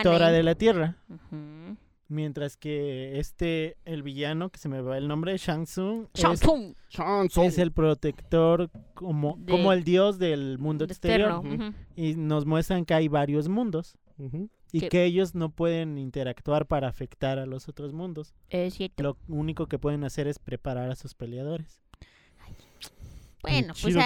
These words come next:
Speaker 2: ahí
Speaker 3: pelea
Speaker 2: van
Speaker 3: ese
Speaker 2: de
Speaker 3: güey.
Speaker 2: metiches. Bueno, no, están desarrollando sus poderes y se pone ahí todo punk el Keino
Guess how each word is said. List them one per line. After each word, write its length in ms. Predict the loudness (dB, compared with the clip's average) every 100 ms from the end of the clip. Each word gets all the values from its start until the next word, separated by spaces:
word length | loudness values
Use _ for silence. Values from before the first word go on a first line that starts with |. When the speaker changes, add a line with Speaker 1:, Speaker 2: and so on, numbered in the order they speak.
| 4
Speaker 2:
ahí 80 | 2
Speaker 3:
pelea 160 | 2
Speaker 2:
van 80 | 2
Speaker 3:
ese 80 | 2
Speaker 2:
de 40 | 2
Speaker 3:
güey. 200 | 0 -2
Speaker 2:
metiches. 500 | -4 -4 -6 -10 -6
Bueno, 240 | -4 0
no, 100 | 2
están 200 | 4 2 2
desarrollando 460 | 2 2 0 -4 -8
sus 160 | -8
poderes 800 | -8 -8 -4 -2 0 2 2 -2 -8
y 760 | -12 -8 -6 -6 -6 -6 -6 -4
se 180 | -4
pone 320 | -4 -6 -6 -8
ahí 80 |
todo 260 | -6 -2 -2
punk 440 | 0 0 0 -6
el 180 | -14 -16
Keino 580 | -8 -4 -2 -2 -4